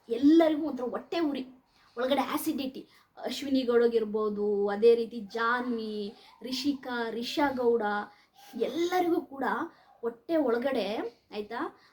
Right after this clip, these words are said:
ಒಂಥರ ಹೊಟ್ಟೆ ಕಿಚ್ಚು. ಹೊಟ್ಟೆ ಕಿಚ್ಚು ಅನ್ನೋದಕ್ಕಿಂತನೂ, ಮ್,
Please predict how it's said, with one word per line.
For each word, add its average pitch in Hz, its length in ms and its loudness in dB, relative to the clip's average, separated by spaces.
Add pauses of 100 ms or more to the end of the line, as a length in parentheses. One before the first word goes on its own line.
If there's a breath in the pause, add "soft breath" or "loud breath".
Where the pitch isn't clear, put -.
ಒಂಥರ 233 180 -10
ಹೊಟ್ಟೆ 262 380 -4
ಕಿಚ್ಚು. - 340 -4 (580)
ಹೊಟ್ಟೆ 320 260 -4
ಕಿಚ್ಚು 339 320 -4
ಅನ್ನೋದಕ್ಕಿಂತನೂ, 311 800 -2 (380 loud breath)
ಮ್, 226 160 -8